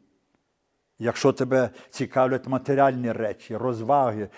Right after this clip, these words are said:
гульня, блуд, дівчата, хлопці, як тебе Бог звільнить? Це рабство, яке не личить нам в ньому перебувати. Але сатана хитрий спеціаліст. Він нам показує ніби красиве життя, гарне життя.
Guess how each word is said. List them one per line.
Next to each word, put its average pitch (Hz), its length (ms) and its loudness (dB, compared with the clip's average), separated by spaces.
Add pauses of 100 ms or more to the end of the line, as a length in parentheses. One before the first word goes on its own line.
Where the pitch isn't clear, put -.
гульня, 127 580 -2
блуд, 117 540 -2
дівчата, 127 600 -2
хлопці, 139 600 -4 (260)
як 135 260 0
тебе 123 220 -6
Бог 107 240 -6
звільнить? 107 460 -12 (540)
Це 110 220 -6
рабство, 151 720 0 (320)
яке 123 420 -2
не 120 160 -2
личить 123 540 0
нам 127 260 -2
в 101 40 -8
ньому 120 360 -4 (340)
перебувати. 101 800 -2 (520)
Але 165 200 8
сатана 175 420 2
хитрий 175 360 -2
спеціаліст. 165 680 -6 (440)
Він 147 160 -2
нам 147 180 -2
показує 143 680 2 (280)
ніби 127 280 0
красиве 131 680 0
життя, 95 440 -10
гарне 147 420 2
життя. 92 400 -14